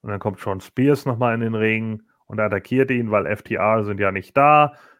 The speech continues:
Deswegen besteht ja auch der Inner Circle, äh, Entschuldigung, der Pinnacle ja momentan auch nur aus den dreien irgendwie. So. Und dann sagt M J F, ja, äh,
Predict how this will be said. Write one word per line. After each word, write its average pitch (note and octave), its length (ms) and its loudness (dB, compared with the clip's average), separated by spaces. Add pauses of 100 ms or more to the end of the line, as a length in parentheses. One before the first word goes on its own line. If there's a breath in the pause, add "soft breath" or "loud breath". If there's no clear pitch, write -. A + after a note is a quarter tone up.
Deswegen A2 460 -4
besteht A2 360 -4
ja A2 120 2
auch G#2 160 -2
der G2 160 -4
Inner G#2+ 180 -2
Circle, A2 420 -2
äh, G2+ 320 0
Entschuldigung, G#2 540 -4
der G2+ 100 -2
Pinnacle A2+ 680 -2 (260 loud breath)
ja A#2 100 0
momentan A2 520 0
auch G2+ 180 -4
nur G2+ 320 0
aus G2 380 -4
den F#2+ 240 -8
dreien F#2 460 -6
irgendwie. - 520 -18 (2250)
So. F#2 240 -12 (340 loud breath)
Und A#2 160 -4
dann C3+ 180 4
sagt C3 220 2
M B2 160 -2
J A#2+ 140 0
F, B2+ 320 0
ja, B2 460 4 (400 soft breath)
äh, A2+ 540 2